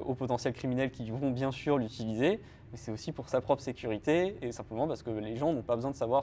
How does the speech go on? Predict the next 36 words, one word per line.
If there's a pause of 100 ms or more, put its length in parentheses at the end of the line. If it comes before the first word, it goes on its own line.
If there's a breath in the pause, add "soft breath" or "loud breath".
(200)
tout
sur
vous.
Euh,
il
y
a,
il
y
a
des
choses
qui, (440 loud breath)
qui
restent
à
nous-mêmes. (400 loud breath)
Donc
pour
moi,
le
CoinJoin,
c'est (720 loud breath)
absolument
essentiel (120)
pour (100)
éviter
ce,
ce
type,
euh,
de,
de
problème
en
fait,